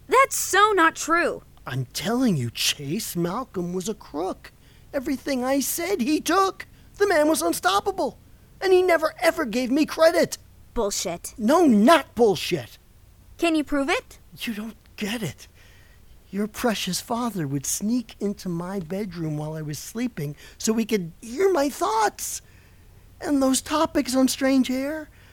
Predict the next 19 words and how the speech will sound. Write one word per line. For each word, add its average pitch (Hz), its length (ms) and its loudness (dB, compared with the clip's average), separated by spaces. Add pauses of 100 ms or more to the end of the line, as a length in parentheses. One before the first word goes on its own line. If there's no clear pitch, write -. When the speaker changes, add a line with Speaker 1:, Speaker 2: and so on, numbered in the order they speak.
(200)
Speaker 2:
that 254 160 -10
was 269 140 -8
the 262 60 -10
kind 262 260 -8
of 247 80 -6
stuff 277 320 -8
I 254 40 -4
used 254 260 -4
to 254 60 -6
dream 311 300 -2
about. 156 480 -10 (1040)
They 285 80 4
were 349 140 8
mine, 359 880 6 (280)
and 294 120 0
he 415 80 6
just 349 240 2
took 466 240 6
them, 247 420 2